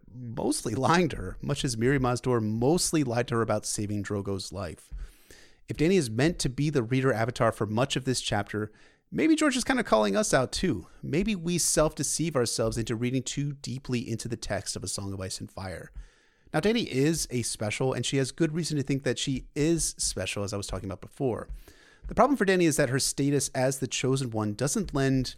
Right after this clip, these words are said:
itself to ethereal omniscience. She has to seek gnosis, the s-,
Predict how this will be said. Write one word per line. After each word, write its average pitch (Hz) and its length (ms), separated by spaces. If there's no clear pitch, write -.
itself - 560
to 120 260
ethereal 117 460
omniscience. 101 600
She - 160
has 151 160
to - 100
seek - 400
gnosis, 110 560
the - 80
s-, - 220